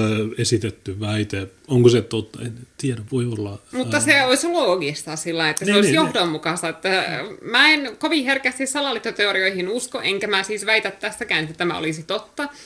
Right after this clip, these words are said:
Speaker 2: Mutta mä, mä vaan sanon, että tämä on teoria, joka kuulostaa loogiselta, että se voli-, se voisi olla totta.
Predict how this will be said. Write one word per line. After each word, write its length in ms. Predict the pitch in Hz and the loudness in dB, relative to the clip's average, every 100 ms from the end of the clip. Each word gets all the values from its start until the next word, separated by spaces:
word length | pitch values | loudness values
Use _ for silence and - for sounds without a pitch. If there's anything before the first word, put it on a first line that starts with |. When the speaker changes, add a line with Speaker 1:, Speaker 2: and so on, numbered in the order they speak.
| - | -16
Speaker 2:
Mutta 340 | 214 214 226 233 | -8 -6 -2 0
mä, 460 | 226 240 247 247 - | 2 2 0 -4 -2
mä 200 | 233 233 | 0 2
vaan 120 | 254 | 0
sanon, 160 | 302 | -2
että 120 | 285 262 | -2 -2
tämä 280 | 285 277 | -2 0
on 120 | 247 254 | -2 0
teoria, 380 | 302 294 277 | 0 2 0
joka 160 | 233 247 | 0 -2
kuulostaa 880 | 254 294 269 202 - 208 190 - - 95 - | -4 -4 -2 -4 -2 0 0 -2 -12 -20 -8
loogiselta, 840 | 220 269 208 175 151 170 165 165 - - - _ _ | 2 4 4 0 -6 -6 -10 -12 -16 -18 -20 _ _
että 200 | - 87 | -10 -8
se 140 | 185 202 | -6 0
voli-, 360 | 262 226 - - | 2 2 0 -4
se 140 | - 240 | -4 2
voisi 360 | 254 233 - | 4 4 2
olla 220 | - 123 165 - | -6 -6 -10 -14
totta. 400 | - - - | -18 -16 -18